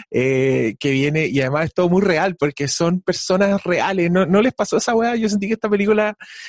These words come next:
la, sentía ahí su realidad, todos los extras eran personas muy normales,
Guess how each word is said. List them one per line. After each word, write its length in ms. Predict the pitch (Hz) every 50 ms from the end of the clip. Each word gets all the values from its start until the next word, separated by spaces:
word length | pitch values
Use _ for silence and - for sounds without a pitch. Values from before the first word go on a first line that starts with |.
| - - - -
la, 160 | 156 170 - - 143 147 - _ _ - - - _ _
sentía 800 | - - - - - 180 175 175 - _ _ - 214 233 247 226
ahí 140 | 233 226
su 180 | 202 - - 220
realidad, 680 | 196 208 202 196 196 185 170 165 160 151 147 147 151 - - - - -
todos 140 | - 190 208
los 140 | 202 202 208
extras 400 | 190 - - - - 190 190 185
eran 140 | 185 180
personas 320 | 170 - - - 196 185 170
muy 160 | 175 180 190
normales, 1080 | 190 185 185 165 160 165 165 160 165 165 165 156 151 147 147 143 143 139 139 143 139